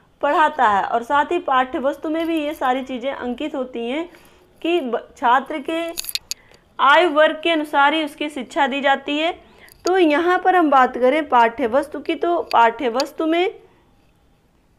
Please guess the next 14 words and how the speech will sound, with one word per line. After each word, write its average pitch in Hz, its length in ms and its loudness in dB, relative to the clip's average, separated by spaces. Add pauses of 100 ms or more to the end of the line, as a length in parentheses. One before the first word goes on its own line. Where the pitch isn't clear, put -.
(920)
जो 262 180 -6
स्वरूप 285 440 0
होता 311 260 0
है, 311 80 4
वो 302 100 0
अधिक 277 360 -2
व्यापक 240 400 0
होता 302 280 -2
है, 285 120 0
लेकिन 254 340 -4
उसको 285 380 -8
सरलतम 277 680 -2
रूप 330 400 -4
में 277 420 0